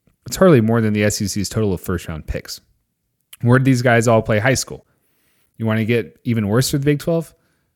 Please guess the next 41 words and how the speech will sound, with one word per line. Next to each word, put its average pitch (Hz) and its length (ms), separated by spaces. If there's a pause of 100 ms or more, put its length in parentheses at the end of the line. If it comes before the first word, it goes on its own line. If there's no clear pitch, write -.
(160)
The 127 40
state 170 160
of 165 80
Texas 127 400
produced 110 420
thirty-four 113 560
N 98 80
F 95 120
L 92 100
draft 85 380
picks - 380 (1080)
and 104 140
seven 131 480
first-rounders, 95 880
and 104 280
none 104 360 (380)
of 101 120
those 92 260
first-rounders 90 640
played 87 280
for - 140
the 82 100
University 85 520
of 85 80
Texas 101 480
or 120 240
even 107 240
Texas - 360
A 92 100
and 85 100
M, 85 280
but 87 140
the 76 80
S 85 200
E 82 40
C 87 200
really 87 220
didn't 82 240
need 80 160
the - 80
help. - 380